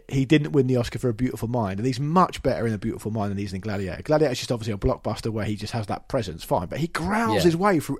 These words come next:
Speaker 1: every fucking line.
Speaker 2: <laughs>
Speaker 1: So anyway, I don't know how we got onto that. What were we talking about? Keanu
Speaker 2: Right.
Speaker 1: Reeves. What were we talking about before that?
Speaker 2: Yeah.
Speaker 1: Who knows? Um,
Speaker 2: Who knows?
Speaker 1: congratulations
Speaker 2: I don't know.
Speaker 1: to, um, to John and Lauren, <laughs> their son Everett.
Speaker 2: <laughs> Well done, Everett.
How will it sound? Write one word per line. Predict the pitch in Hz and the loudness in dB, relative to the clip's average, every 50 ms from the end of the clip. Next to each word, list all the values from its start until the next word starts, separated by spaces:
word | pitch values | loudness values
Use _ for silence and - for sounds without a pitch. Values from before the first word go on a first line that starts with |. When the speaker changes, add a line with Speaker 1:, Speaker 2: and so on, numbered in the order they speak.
| - - | -2 0
Speaker 1:
every | 170 175 165 151 135 147 160 147 | 2 4 4 2 2 0 0 0
fucking | - - - - - - - 143 143 | 0 -2 -2 0 4 4 4 4 6
line. | 160 185 208 190 127 101 - - | 4 4 4 4 2 0 -4 -8
Speaker 2:
<laughs> | - - - - - - - - - - - - 147 - - - 151 - - - 170 - - - | -10 -14 -16 -18 -18 -18 -14 -10 -10 -8 -6 -6 -8 -6 -4 -6 -6 -4 -2 -4 -4 -2 -2 2
Speaker 1:
So | - 220 | 4 6
anyway, | 233 240 233 190 151 | 8 10 10 10 10
I | 151 | 10
don't | 196 | 10
know | 240 | 10
how | 240 226 | 12 12
we | 202 | 12
got | 180 175 170 | 10 10 8
onto | 175 165 - 131 | 6 6 4 0
that. | 127 101 - - | -2 -2 -2 -4
What | 185 226 | -4 -2
were | 254 | -2
we | 240 | 2
talking | - 220 214 - - 143 | 6 6 6 6 4 0
about? | 135 120 - | 0 0 4
Keanu | - 160 170 170 165 165 | 6 8 10 10 10 10
Speaker 2:
Right. | 160 160 | 8 8
Speaker 1:
Reeves. | 160 139 113 104 - - | 8 6 4 2 0 0
What | 185 226 277 | -2 0 0
were | 269 | 2
we | 233 | 4
talking | - 240 220 196 | 4 4 4 4
about | 214 - | 2 2
before | 185 202 202 202 | 2 2 4 6
that? | 208 185 123 | 8 8 8
Speaker 2:
Yeah. | 117 151 | 8 8
Speaker 1:
Who | 175 185 | 6 6
knows? | 170 175 151 127 110 104 - - - - - - - - - - - | 6 6 4 4 2 0 -6 -12 -20 -20 -20 -20 -20 -20 -8 0 4
Um, | 147 147 143 147 151 151 - - | 8 8 8 8 6 4 0 2
Speaker 2:
Who | - 156 180 185 180 | 6 6 8 8 8
knows? | 156 135 123 110 101 92 - - - - | 6 4 4 2 0 -2 -4 -8 -4 0
Speaker 1:
congratulations | - 165 151 196 196 196 190 185 185 175 165 - - 160 - | 0 6 8 8 8 8 8 8 8 8 8 6 2 0 2
Speaker 2:
I | - 170 | 4 6
don't | 170 175 | 8 8
know. | 170 | 10
Speaker 1:
to, | 156 | 10
um, | 160 160 170 170 - - - - - - | 8 8 4 -2 -8 -12 -20 -20 -10 -4
to | - 170 151 | 0 0 4
John | 123 160 175 175 165 | 6 8 8 8 8
and | 165 175 | 8 8
Lauren, | 180 165 160 135 127 117 - - 208 - - | 10 10 10 8 8 6 6 4 4 4 4
<laughs> | - - - - 466 - | -2 0 4 6 6 8
their | - 254 196 | 10 10 8
son | - - - - 208 208 | 8 8 6 8 8 10
Everett. | 214 180 - 156 135 127 135 156 - - - - - - | 8 8 8 6 4 4 2 0 -2 0 4 4 4 6
Speaker 2:
<laughs> | - - 277 - - - | 8 8 8 8 8 10
Well | 240 208 - - 190 | 8 8 8 6 4
done, | 190 185 175 170 | 6 6 6 8
Everett. | 156 151 139 135 135 131 127 - | 6 4 4 4 4 4 4 2